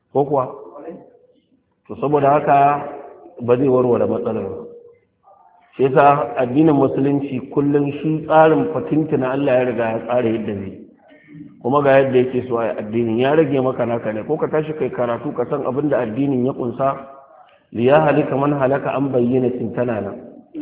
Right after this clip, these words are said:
Ko kuma ka zauna da jahilci, shi ma "Li ya halika man halaka an bayyinatin", tana nan, Wa ya haya man haya an bayyana shi ma tana nan. Da haka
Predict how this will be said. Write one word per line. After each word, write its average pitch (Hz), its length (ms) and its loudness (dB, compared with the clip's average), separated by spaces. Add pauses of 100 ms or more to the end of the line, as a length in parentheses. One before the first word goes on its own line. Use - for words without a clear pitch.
(520)
Ko 127 140 2
kuma 147 240 2
ka 135 80 0
zauna 143 320 2
da 120 160 -2
jahilci, 139 640 0 (720)
shi 143 160 -2
ma 147 160 4
"Li 139 240 4
ya 156 80 0
halika 139 400 0
man 123 160 0
halaka 139 320 -2
an 135 160 0
bayyinatin", 127 640 -2 (580)
tana 139 220 2
nan, 131 240 2
Wa 120 100 2
ya 139 140 2
haya 127 240 2
man 120 160 -2
haya 131 400 0 (640)
an 131 220 2
bayyana 127 600 2
shi - 260 -6
ma 127 160 2
tana 120 280 -2
nan. - 220 -12 (840)
Da 170 160 8
haka 156 180 6